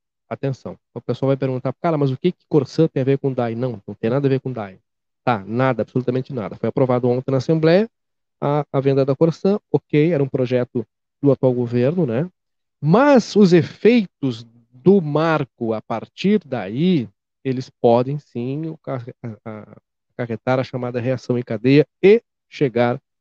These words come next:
a Santana do Livramento, embora neste momento, hoje, por hoje, primeiro de setembro de dois mil e vinte e um, hoje,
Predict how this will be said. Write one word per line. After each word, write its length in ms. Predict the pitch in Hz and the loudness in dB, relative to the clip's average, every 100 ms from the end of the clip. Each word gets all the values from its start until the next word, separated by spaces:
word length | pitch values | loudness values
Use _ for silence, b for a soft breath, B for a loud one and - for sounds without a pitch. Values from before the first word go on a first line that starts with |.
| _ | _
a 100 | 117 | -18
Santana 500 | 107 117 113 - 117 | -12 -10 -10 -8 -8
do 100 | 113 | -8
Livramento, 440 | 113 113 110 127 185 | -8 -6 -6 -4 -2
embora 500 | 196 131 123 131 156 | 0 4 4 4 2
neste 640 | 127 135 160 254 - 135 | 0 4 6 6 4 -4
momento, 400 | 104 107 117 _ - | -6 -4 -4 _ 4
hoje, 360 | 175 170 110 101 | 6 6 4 -2
por 160 | 147 151 | -2 2
hoje, 300 | 147 151 143 | 2 0 -4
primeiro 360 | 120 110 135 135 | -10 -4 -4 -4
de 80 | |
setembro 480 | 127 113 - 131 131 | -10 -12 -8 -8 -6
de 100 | 120 | -8
dois 160 | 117 113 | -6 -6
mil 80 | 127 | -8
e 60 | |
vinte 240 | 131 143 - | -8 -10 -4
e 60 | |
um, 120 | 143 - _ | -4 -4 _
hoje, 580 | 165 175 190 202 226 277 | 6 8 8 6 4 0